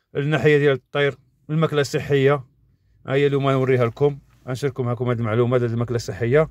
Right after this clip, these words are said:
ما كتضرش الطير، ما كتضروش مره الحسون، ما كتضروش مره. ها هو الزوان، ها هو كتشوفوه، احنا خلطنا الزوان، خلطناه مع، كتقولوا نتوما بيريلا، شي كيقول لها بيريلا، حنا كنقولوا لها بيريا. ها زريعه الكتان،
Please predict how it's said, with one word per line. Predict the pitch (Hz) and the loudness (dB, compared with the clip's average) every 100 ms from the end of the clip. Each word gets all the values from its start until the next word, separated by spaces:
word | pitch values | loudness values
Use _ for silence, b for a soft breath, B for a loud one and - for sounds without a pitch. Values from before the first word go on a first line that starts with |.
| B B B | B B B
ما | 139 | -2
كتضرش | 151 120 143 123 | -2 0 -2 -2
الطير، | 120 - 143 147 127 | -6 -6 0 0 -2
ما | 127 | -6
كتضروش | 139 110 127 131 127 | -4 -2 -2 0 -2
مره | 127 123 | 0 0
الحسون، | 98 117 - 156 131 | -2 -4 -2 -4 -4
ما | 127 | -4
كتضروش | 135 107 117 139 127 | -4 -2 0 0 -2
مره. | 117 117 143 135 B B B - | -2 0 0 -2 B B B -2
ها | 135 | 2
هو | 127 127 | 4 2
الزوان، | 101 110 139 139 120 _ _ _ - | 0 4 4 4 -2 _ _ _ -12
ها | 117 | -6
هو | 110 110 | -4 -4
كتشوفوه، | 123 - 110 151 127 _ _ - | -8 -12 -4 -2 -2 _ _ -10
احنا | 110 | -8
خلطنا | 123 127 117 127 | 0 0 0 -4
الزوان، | 110 110 135 135 - b b | -4 2 2 2 -6 b b
خلطناه | - 131 139 | -6 -4 -2
مع، | 127 120 131 | -2 0 -2
كتقولوا | - 127 135 | -4 -2 -2
نتوما | 123 131 - | 0 -4 -4
بيريلا، | 135 131 139 151 | -2 2 2 0
شي | - | -2
كيقول | - 135 | -6 -2
لها | 127 | -2
بيريلا، | - 135 139 | -2 -2 -2
حنا | 127 | -4
كنقولوا | 120 127 | -2 0
لها | 123 117 | 0 -2
بيريا. | 127 123 143 151 - b b b b b b _ _ _ - | -2 0 2 2 -2 b b b b b b _ _ _ -6
ها | |
زريعه | 139 131 139 123 | -4 0 2 2
الكتان، | - 127 - 151 | -2 -6 0 0